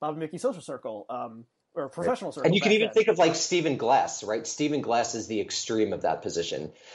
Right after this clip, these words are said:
Speaker 2: where he's just making stuff up to be, like, as contrarian and, like, wacky as possible, you know? But it, that, that emerges, that sort of lying, just like the lying at the New York Times under, uh, uh, Judith Miller and Jason Blair, emerges from a particular institutional context,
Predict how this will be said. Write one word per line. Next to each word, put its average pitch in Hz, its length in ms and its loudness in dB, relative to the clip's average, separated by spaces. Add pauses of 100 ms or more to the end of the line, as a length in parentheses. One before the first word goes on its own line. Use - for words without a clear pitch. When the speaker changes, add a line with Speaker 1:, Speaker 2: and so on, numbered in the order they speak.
Speaker 2:
where 135 160 6
he's 139 340 4
just 143 200 2
making 147 280 4
stuff - 300 0
up 123 180 2
to 131 80 -4
be, 110 160 -6
like, 104 220 0
as 147 320 4
contrarian 120 640 0
and, 113 100 -6
like, 107 260 -2 (440)
wacky 139 480 4
as 123 120 -2
possible, 101 580 -2
you 110 100 -4
know? 127 160 2
But 135 140 2
it, 143 320 -2
that, 151 340 2 (100)
that 120 220 -2
emerges, 127 500 0 (260)
that 156 240 2
sort 170 180 0
of 151 100 -6
lying, 123 520 0
just - 180 -8
like 110 140 -2
the 117 60 -4
lying 107 280 -2
at 110 80 -2
the 131 60 -6
New 123 80 -4
York 127 280 -2
Times 117 760 0
under, 107 360 -2
uh, - 40 -4
uh, 101 560 2 (100)
Judith 113 280 -4
Miller 117 300 6
and 113 80 2
Jason 127 260 2
Blair, 151 420 4 (200)
emerges 135 380 2
from 135 140 -4
a 120 60 -2
particular 120 440 -4
institutional 107 480 -4
context, - 640 -6